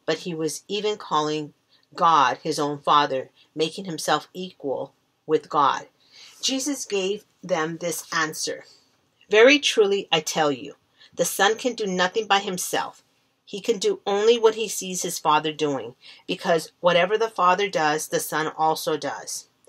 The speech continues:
For the Father loves the Son and shows him all he does. Yes, and he will show him even greater works than these, so that you will be amazed. For just as the Father raises the dead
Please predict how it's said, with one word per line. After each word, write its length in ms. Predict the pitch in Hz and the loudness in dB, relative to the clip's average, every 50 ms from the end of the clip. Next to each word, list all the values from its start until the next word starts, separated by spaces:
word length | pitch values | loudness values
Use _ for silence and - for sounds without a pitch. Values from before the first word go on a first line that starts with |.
| _ _ - - _ | _ _ -20 -20 _
For 140 | - 185 190 | -2 0 2
the 80 | 175 175 | 2 0
Father 400 | - - 175 175 185 190 196 196 | 2 2 2 4 4 2 0 0
loves 320 | 180 165 151 156 156 - | 2 0 0 0 0 -6
the 80 | - 170 | -10 -10
Son 380 | - - - 143 139 139 147 - | -10 -4 -2 0 0 0 -2 -4
and 160 | 165 156 147 | -6 -4 -2
shows 400 | - - - 151 151 151 147 - | -2 -2 -2 -2 -4 -4 -6 -6
him 240 | - 170 156 147 - _ - | -8 -8 -10 -10 -12 _ -8
all 260 | - 151 143 147 147 | -4 -2 0 -2 -2
he 180 | 147 170 165 | -4 -10 -10
does. 540 | 143 147 135 120 110 - - - - - - _ _ _ _ _ _ - | -8 -6 -8 -8 -8 -12 -14 -14 -14 -16 -16 _ _ _ _ _ _ -20
Yes, 600 | - 156 151 151 135 - - - - - - - - _ _ _ _ - _ | -12 -2 -2 -2 -2 -2 -6 -10 -10 -10 -10 -12 -14 _ _ _ _ -12 _
and 140 | - 151 156 | -6 -6 -4
he 120 | 170 180 | -4 -6
will 160 | 170 156 160 151 | -2 0 0 0
show 300 | - - - 160 160 170 | 0 0 0 0 0 2
him 180 | 175 165 156 - | 0 0 0 -2
even 260 | 165 156 156 160 151 | -6 -4 -4 -4 -4
greater 520 | 147 156 156 156 156 151 147 151 139 127 | -2 -2 2 2 2 2 2 0 -4 -4
works 480 | 135 147 143 120 - - _ _ - - | -2 -2 -4 -4 -4 -8 _ _ -14 -10
than 240 | - - 147 143 131 | -6 -6 -6 -4 -6
these, 480 | 139 131 131 - - - - - - _ _ - - _ | -8 -10 -12 -14 -14 -12 -12 -12 -14 _ _ -20 -20 _
so 220 | _ - - 175 | _ 0 0 0
that 180 | 170 170 - - | 2 2 0 -2
you 200 | 151 156 165 165 | -4 -6 -6 -4
will 160 | 160 160 156 | -2 -2 -4
be 260 | 147 _ - 156 147 | -4 _ -6 -4 -4
amazed. 800 | 143 147 151 151 151 147 139 131 - - - - - - - - _ _ _ _ _ _ _ _ _ _ | -4 -4 -4 -4 -2 -2 -2 -4 -6 -10 -14 -14 -12 -12 -14 -16 _ _ _ _ _ _ _ _ _ _
For 120 | - 170 | -6 -4
just 320 | 160 - 226 240 240 - | 4 4 4 4 4 0
as 100 | 285 - | -8 -8
the 120 | - 262 - | -10 -10 -2
Father 340 | - 180 170 175 170 170 156 | 2 4 4 4 2 -2 -2
raises 400 | 156 151 156 147 - - 160 - | 0 0 0 -2 -4 -10 -14 -10
the 140 | _ 160 151 | _ -8 -6
dead 400 | - 156 139 131 120 131 - | -4 -2 -2 -2 -2 -4 -6